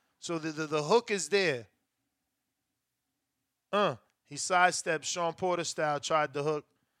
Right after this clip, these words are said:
Didn't really land it flush. Kinda noticed the big exhale there from Mabili. Thirty-eight seconds left. The jab is not jabbing anymore. S-,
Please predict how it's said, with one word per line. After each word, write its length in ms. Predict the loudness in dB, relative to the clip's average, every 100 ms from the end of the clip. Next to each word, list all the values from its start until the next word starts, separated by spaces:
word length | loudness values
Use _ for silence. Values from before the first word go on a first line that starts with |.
| _ _ -8
Didn't 300 | -6 -4 -4
really 200 | -4 -2
land 320 | -4 -4 -6
it 60 |
flush. 540 | -6 2 2 2 -4 -14 _ _ _ _ _ _ _
Kinda 260 | 2 4 4
noticed 360 | 2 0 0 -6
the 60 |
big 260 | -2 0 2
exhale 440 | 2 2 2 2
there 180 | 4 2
from 260 | 0 -8 -8
Mabili. 460 | -4 -2 -2 -4 -8 _ _ _ _ _ _ 0
Thirty-eight 400 | 0 2 0 0
seconds 480 | -2 -4 -4 -4
left. 360 | 2 2 2 -6 _ _ _ _ _ -16
The 100 | -8
jab 520 | 4 8 8 8 2
is 140 | -4
not 300 | 2 4 4
jabbing 420 | 4 6 6 4
anymore. 500 | -2 -2 -4 -2 -2 -6 _ _ _ _ _ _ _ _ _ _ _ _ _ _ _ _
S-, 80 | -20